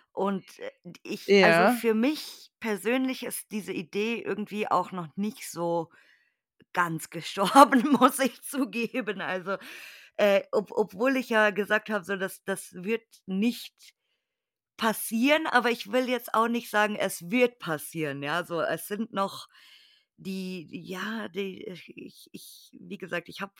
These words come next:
Speaker 1: immer mal wieder so eine Idee in meinem Kopf, aber es wär auch mal in-, interessant irgendwie. Ähm,
Speaker 2: Ja, du willst noch nicht ganz
Speaker 1: Genau.
Speaker 2: ausschließen, noch nicht
Speaker 1: Und
Speaker 2: zu
Speaker 1: weil, weil
Speaker 2: hundert Prozent
Speaker 1: mich würden halt
Speaker 2: ausschließen.
Speaker 1: auch so, so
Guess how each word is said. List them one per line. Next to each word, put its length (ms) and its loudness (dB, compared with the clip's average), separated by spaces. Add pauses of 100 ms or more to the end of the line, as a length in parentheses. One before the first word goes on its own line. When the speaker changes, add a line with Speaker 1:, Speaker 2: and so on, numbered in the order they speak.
(120)
Speaker 1:
immer 220 -2
mal 200 0
wieder 240 -2
so 120 -8
eine 360 -6 (600)
Idee 500 -2
in 120 -4
meinem 260 -2
Kopf, 440 -10
aber 540 2 (720)
es 240 -6
wär 260 2
auch 200 2
mal 200 0
in-, 200 -2 (100)
interessant 680 -2
irgendwie. 720 -4 (580)
Ähm, 680 -2 (340)
Speaker 2:
Ja, 180 8 (120)
du 140 2
willst 220 2
noch 80 0
nicht 320 2
ganz 240 2 (200)
Speaker 1:
Genau. 460 6
Speaker 2:
ausschließen, 200 -4
noch 160 0
nicht 260 2
Speaker 1:
Und 20 -2
Speaker 2:
zu 120 8
Speaker 1:
weil, 180 8
weil 120 8
Speaker 2:
hundert 20 12
Prozent 260 8
Speaker 1:
mich 280 2
würden 340 2
halt 200 2
Speaker 2:
ausschließen. 20 8
Speaker 1:
auch 160 6
so, 280 -2
so 180 -2